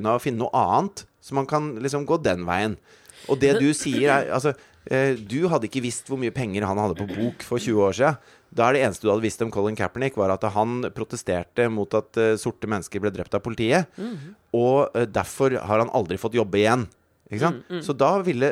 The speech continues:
Speaker 1: sacrifice everything, det ville funka. Mens
Speaker 2: Ja.
Speaker 1: fordi du har mulighet til å google deg fram til hva tjente han i forfjor, og hva, hva sier den og den kontrakten og alt mulig sånn, så plutselig får du et mer nyansert bilde, og så tenker du, "Eh, han sitter igjen med så mye spenn at han kan bare ha det så godt."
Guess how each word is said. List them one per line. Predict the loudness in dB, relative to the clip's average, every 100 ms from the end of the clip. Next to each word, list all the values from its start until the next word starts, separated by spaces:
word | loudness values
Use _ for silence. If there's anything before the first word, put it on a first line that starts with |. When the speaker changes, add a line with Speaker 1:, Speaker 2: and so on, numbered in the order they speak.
| 0
Speaker 1:
sacrifice | -4 -2 0 0 0
everything, | -2 -2 -4 _ -2
det | 0
ville | 0 0
funka. | 2 2 2 0
Mens | 2 4 4
Speaker 2:
Ja. | 2 -4 -8
Speaker 1:
fordi | -6 -4 -6 -2 -2
du | 2 2
har | 2
mulighet | 2 0 0
til | -2
å | 0
google | 0 2
deg | 0
fram | 0
til | -2
hva | 2 2 2
tjente | -2 -2 -6
han | -6
i | -2
forfjor, | 0 0 2 2 4
og | 4 4 4
hva, | 4 6 4 4
hva | 2 0
sier | -2 -4 -4
den | -2 -4
og | -4
den | -4 -6
kontrakten | -4 -4 -4 -6 -4
og |
alt | -2
mulig | -4 -2
sånn, | -2 -2 -12 -20 -20 _
så | -8 -4
plutselig | -2 0 0
får | 2
du | 2
et | 2
mer | 0
nyansert | 0 -2 -2
bilde, | 0 0
og | 0
så |
tenker | -2 -4
du, | -10
"Eh, | -14 -8 -4
han | -2 -4
sitter | -8 -6 -6
igjen |
med | -4
så | -4
mye | -6
spenn | -4 -4 -2
at | -2
han | -4
kan | -2 0
bare | 2
ha | 2
det | 2
så |
godt." | 2 2